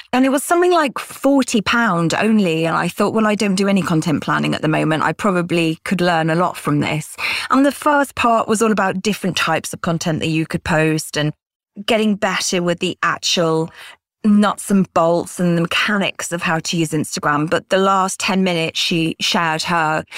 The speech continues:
Trello board for content, and I was just blown away. So I just took a screen grab and just copied the way she'd set it out. So it's colorful, it's easy to use. So my content pillars are obviously freelance life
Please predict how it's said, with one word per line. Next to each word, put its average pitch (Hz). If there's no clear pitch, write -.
Trello 185
board 160
for -
content, 165
and 165
I 160
was 165
just -
blown 214
away. 190
So 190
I -
just 208
took -
a 202
screen 214
grab 165
and 170
just 196
copied 160
the 190
way 196
she'd 175
set -
it -
out. 170
So 180
it's -
colorful, 208
it's -
easy 226
to -
use. 190
So 208
my 220
content 220
pillars 185
are 170
obviously 185
freelance 175
life 151